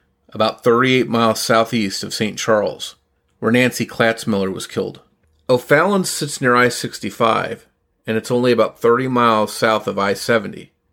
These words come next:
At first glance, it seemed as though the I seventy killer had struck again.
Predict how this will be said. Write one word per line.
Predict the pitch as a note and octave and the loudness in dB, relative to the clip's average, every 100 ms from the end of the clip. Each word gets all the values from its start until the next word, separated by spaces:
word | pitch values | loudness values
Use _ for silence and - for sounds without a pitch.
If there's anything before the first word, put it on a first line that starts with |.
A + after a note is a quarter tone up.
| - | -4
At | B2 | -2
first | - F#3 A#3+ | 2 2 2
glance, | C#3+ C#3+ A2 D2+ - - _ _ _ _ | 0 2 2 -2 -10 -20 _ _ _ _
it | B2 - | -12 -4
seemed | C#3+ D3 C#3 | -2 0 0
as | B2 | 2
though | B2+ A2 | 2 4
the | A2+ | 4
I | G#2+ A2+ | 2 2
seventy | - A#2+ G#2 G2 | -2 -2 -2 -8
killer | - C3+ A2 F#2+ | -2 0 2 0
had | F#2+ | -4
struck | - G#2+ G2 | -2 -2 -2
again. | G2 G2 G#2+ - | -6 -2 -2 -2